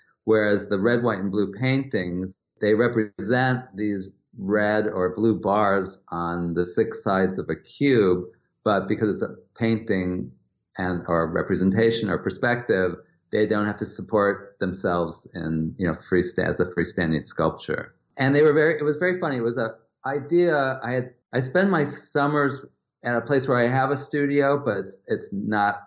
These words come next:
particularly conducive to making sculptures. And so I spent the summer there working on these drawings and trying to figure out what I was gonna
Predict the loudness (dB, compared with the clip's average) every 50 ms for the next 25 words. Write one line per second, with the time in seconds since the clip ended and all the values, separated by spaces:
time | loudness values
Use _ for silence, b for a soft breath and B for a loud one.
0 | _ _ _ -8 -6 -4 -4 -4 0 0 0 2 2 4 4 4 2 2 -2 -6
1 | -4 -4 -2 0 0 -2 0 0 0 0 0 0 -4 -10 _ _ _ -4 0 2
2 | 2 2 2 0 -2 -2 -2 -2 0 2 2 2 0 -2 0 2 4 6 6 4
3 | 4 2 -2 -8 _ _ _ _ _ _ _ _ _ -8 _ 0 2 2 2 2
4 | 2 2 2 2 2 2 0 0 0 -2 0 2 0 2 2 2 4 4 4 4
5 | 2 0 -2 -2 0 0 0 0 0 -2 0 2 2 2 2 0 -4 -2 0 0
6 | 2 2 2 0 0 0 0 -2 -2 -4 -4 -4 -6 -4 -2 0 0 0 0 0
7 | -2 2 4 4 4 4 2 0 -2 -2 0 2 2 2 2 0 -2 -2 -2 -2
8 | 0 0 0 0 0 -4